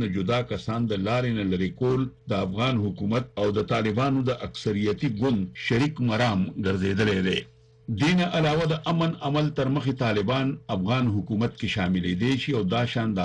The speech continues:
افغان طالبانو اکثریتي ډله په افغان حکومت کې د شاملېدو وروسته ډېر دانه وانه کسان راغونډول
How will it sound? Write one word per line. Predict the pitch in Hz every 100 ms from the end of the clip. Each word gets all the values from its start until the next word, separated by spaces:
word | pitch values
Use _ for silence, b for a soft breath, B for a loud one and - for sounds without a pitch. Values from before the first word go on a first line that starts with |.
| 87
افغان | 85 117 117
طالبانو | 107 92 90 101 110 113 110 -
اکثریتي | 85 - 90 90 85 120
ډله | 110 113 -
په | 92 -
افغان | 82 98 117 101
حکومت | 95 98 104 110
کې | - 95
د | 90
شاملېدو | 92 90 92 92 90 110
وروسته | 101 127 - - 131 127 - 110
ډېر | 131 143 110
دانه | 107 107 143
وانه | 131 117 120 -
کسان | 95 123 120 101
راغونډول | 98 87 92 95 123